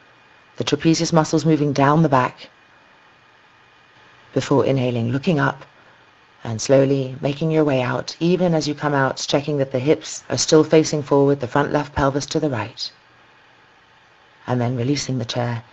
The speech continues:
and changing sides. So the left leg is forward now, the right leg is back,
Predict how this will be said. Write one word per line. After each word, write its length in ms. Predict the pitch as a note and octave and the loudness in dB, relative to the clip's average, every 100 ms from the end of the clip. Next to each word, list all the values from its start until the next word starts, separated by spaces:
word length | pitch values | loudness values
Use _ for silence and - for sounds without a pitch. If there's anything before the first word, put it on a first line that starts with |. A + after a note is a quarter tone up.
| _ - | _ -6
and 160 | C3 | -4
changing 400 | B2+ B2+ A#2 A#2+ | -2 -2 -2 -6
sides. 600 | - A#2+ - - - - - _ _ _ _ _ _ _ _ _ _ _ _ _ _ _ _ | -6 -8 -8 -14 -20 -20 -20 _ _ _ _ _ _ _ _ _ _ _ _ _ _ _ _
So 120 | - E3 | 0 4
the 100 | D#3+ | 6
left 200 | E3 - | 4 4
leg 160 | F3 | 2
is 120 | E3+ - | 2 2
forward 260 | E3 D#3 | 4 4
now, 160 | D3+ D3+ | 2 0
the 80 | D3 | 2
right 240 | D3 - | 2 2
leg 160 | C#3+ C#3+ | 0 -2
is 100 | - | -4
back, 360 | C3+ D#3 - | -2 -2 -4